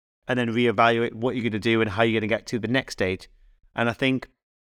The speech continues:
we always try to look too far ahead, but we need to be looking at it in a short-term way as well. Like, "I want to lose ten kilos." Let's start with a kilo, and how are we best gonna get you to do that one kilo? Let's do this. And then over time,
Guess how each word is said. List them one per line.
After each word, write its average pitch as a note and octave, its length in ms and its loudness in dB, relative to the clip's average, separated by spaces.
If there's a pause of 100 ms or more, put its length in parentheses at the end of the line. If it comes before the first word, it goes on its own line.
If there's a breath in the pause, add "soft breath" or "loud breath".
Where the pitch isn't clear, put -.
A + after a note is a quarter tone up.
(260)
we B2 160 2
always C#3+ 280 2
try B2+ 200 2
to A#2+ 100 2
look A#2+ 280 -2 (220)
too A#2+ 200 -2
far G#2+ 300 4
ahead, C3 300 2 (180)
but B2 80 -6
we A2+ 80 -4
need A#2+ 160 -2
to - 80 -16
be A#2 60 0
looking A2+ 240 -2
at G#2+ 120 4
it G#2+ 120 -4
in G#2+ 120 -6
a G#2+ 60 -4
short-term A2 580 0
way G#2 180 2
as F#2+ 140 -4
well. G#2+ 280 -2 (300)
Like, G#2 300 0 (440)
"I B2 60 0
want B2+ 280 2
to B2+ 60 0
lose A#2+ 240 2
ten A#2 240 0
kilos." F#2+ 440 -2 (320)
Let's G#2+ 220 -4
start A2+ 260 2
with G#2 120 0
a F#2+ 80 -2
kilo, C#3 480 2
and G#2+ 100 0
how B2 340 2
are B2 60 2
we B2 140 0
best A2+ 260 0
gonna A2 160 -2
get G#2 220 0
you G#2+ 160 -4
to G#2 160 -4
do G#2+ 320 -2
that A2 180 0
one G#2 220 -2
kilo? A#2+ 280 0
Let's A2+ 200 -4
do A2 180 -6
this. E3 320 0 (400)
And A#2 180 -2
then A2 340 2 (280)
over A#2 240 4
time, A2+ 480 4